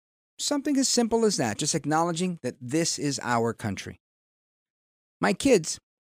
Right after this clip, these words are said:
they, um, they have a little brother. My ex-wife is remarried. And they go, "You know, Dad, it's interesting. When he signs into his Zoom classes, they don't open the, um, class with the Pledge of Allegiance," something that my kids did all throughout their,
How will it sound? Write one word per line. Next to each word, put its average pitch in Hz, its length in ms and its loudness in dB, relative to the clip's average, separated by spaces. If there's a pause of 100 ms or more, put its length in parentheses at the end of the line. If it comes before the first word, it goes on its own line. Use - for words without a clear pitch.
(420)
they, 170 260 4
um, 156 400 4
they 151 80 0
have 180 140 0
a 208 40 2
little 180 180 4
brother. 123 320 2
My 113 200 -2
ex-wife 127 440 -2
is 123 140 -4
remarried. 104 440 -2 (840)
And 143 240 2
they 147 80 2
go, 156 80 0
"You 175 120 2
know, 262 120 4
Dad, 233 240 0
it's 208 120 -4
interesting. 226 440 -2
When 131 100 2
he 165 160 -2
signs 208 340 0
into 208 200 2
his 170 200 2
Zoom 220 240 4
classes, 117 600 -4
they 185 160 4
don't 214 280 4
open 143 460 2 (800)
the, 156 320 4
um, 147 440 2
class 185 600 -2 (640)
with 175 220 0
the 180 80 -8
Pledge 185 240 2
of 196 80 2
Allegiance," 208 500 -2 (220)
something 196 260 0
that 185 80 0
my 156 180 0
kids 160 280 -2
did 151 160 2
all 143 180 6
throughout 139 400 0
their, 139 320 2